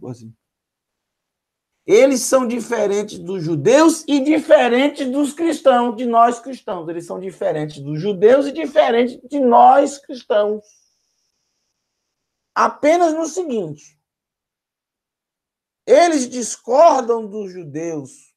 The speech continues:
porque chegaram à fé no Messias, mas são distintos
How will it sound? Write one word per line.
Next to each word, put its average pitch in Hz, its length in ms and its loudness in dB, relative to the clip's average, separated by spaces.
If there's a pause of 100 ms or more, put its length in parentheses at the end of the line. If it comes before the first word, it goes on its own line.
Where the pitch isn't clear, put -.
porque 185 340 -8
chegaram 175 720 2
à 147 140 -4
fé 151 340 -2
no 139 120 -8
Messias, 269 880 -6 (960)
mas 240 300 0
são 294 360 -4
distintos - 1600 -6